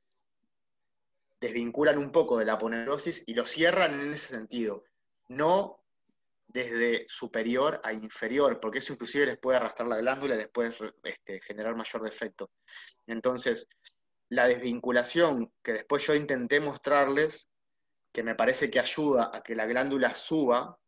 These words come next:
y si ustedes marcaron el, el, el patrón en piel, si lo marcan como, como circunferencial,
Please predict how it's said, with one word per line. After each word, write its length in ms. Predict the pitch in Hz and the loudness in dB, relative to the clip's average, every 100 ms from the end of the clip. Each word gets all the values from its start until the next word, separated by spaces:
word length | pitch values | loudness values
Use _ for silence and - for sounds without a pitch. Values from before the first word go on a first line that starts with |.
| _ - | _ -14
y 60 | |
si 100 | - | -12
ustedes 240 | 214 127 123 | -4 -2 0
marcaron 440 | 117 110 127 123 | -2 2 2 2
el, 180 | 117 117 | 0 -4
el, 220 | 110 107 - | -10 -12 -8
el 200 | 110 - | -8 -4
patrón 400 | 110 110 123 123 | -4 -2 -2 0
en 180 | 120 | -2
piel, 480 | 113 131 135 110 - - | -2 2 2 2 -4 -12
si 180 | - 113 | -8 -4
lo 160 | 107 | -2
marcan 480 | 117 127 127 123 117 | 0 0 2 0 -2
como, 460 | 113 107 104 98 _ _ _ _ _ - | -4 -4 -6 -8 _ _ _ _ _ -10
como 300 | 113 117 110 | -8 -6 -6
circunferencial, 1080 | - 117 110 107 117 107 104 - 139 135 | -6 -8 -8 -10 -6 -6 -4 0 0 0